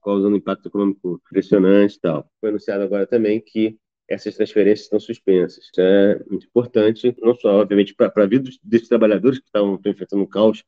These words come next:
mas também pro, pro próprio país, desenvolvimento de, da economia em geral. Foi um ato, como o presidente já falou, foi um ato simbólico, político, é uma reunião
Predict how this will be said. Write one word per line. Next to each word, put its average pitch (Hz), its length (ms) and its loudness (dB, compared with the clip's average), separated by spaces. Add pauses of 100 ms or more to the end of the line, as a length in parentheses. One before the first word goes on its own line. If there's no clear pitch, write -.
(140)
mas 131 320 0
também 117 260 0
pro, 123 320 -2
pro - 260 -20
próprio 107 200 -4
país, 101 360 0
desenvolvimento 98 560 2
de, - 140 -10
da 98 140 -6
economia 101 260 2
em 107 40 0
geral. 104 300 0 (240)
Foi 147 120 0
um 147 260 0
ato, 139 320 -6
como 107 240 -8
o 95 640 -10
presidente 107 340 -10
já 110 160 -6
falou, 110 240 -4
foi 107 160 -8
um 107 40 -2
ato 107 180 -8
simbólico, 117 680 2
político, 110 600 0
é 104 80 -2
uma 104 160 -2
reunião 107 440 2